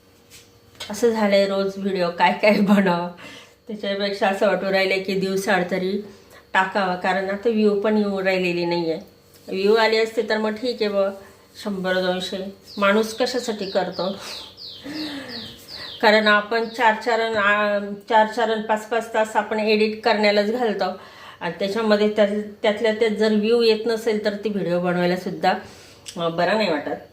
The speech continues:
त्याच्यामुळं म्हटलं, चला, आता ठरवूया आपण उद्याचा. आज आपण टाकूया आणि दिवसाआड टाकूया, दिवसाआड किंवा दोन दिवस. चला, हे बघा, आता हे ना, शिखरण करायला आहे ना,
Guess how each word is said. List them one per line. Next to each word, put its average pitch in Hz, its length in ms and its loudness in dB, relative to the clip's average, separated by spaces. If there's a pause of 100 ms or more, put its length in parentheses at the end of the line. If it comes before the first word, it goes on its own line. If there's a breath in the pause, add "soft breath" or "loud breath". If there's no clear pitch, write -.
(960 loud breath)
त्याच्यामुळं 214 420 2
म्हटलं, 190 300 2 (140)
चला, 214 180 6
आता 160 220 -2 (580)
ठरवूया 202 300 2
आपण 180 240 -4
उद्याचा. 180 640 -4 (440 loud breath)
आज 196 240 4
आपण 202 240 2 (180)
टाकूया 240 460 2
आणि 220 440 -2 (420)
दिवसाआड 233 400 2 (100)
टाकूया, 185 360 -2 (960 loud breath)
दिवसाआड 202 520 4
किंवा 185 180 2
दोन 180 300 0
दिवस. 165 220 -6 (180)
चला, 233 180 6
हे 233 140 6
बघा, 226 140 0 (520 loud breath)
आता 208 140 -4
हे 240 240 -2
ना, 208 140 2
शिखरण 220 380 0
करायला 208 300 4
आहे 202 100 0
ना, 190 120 -4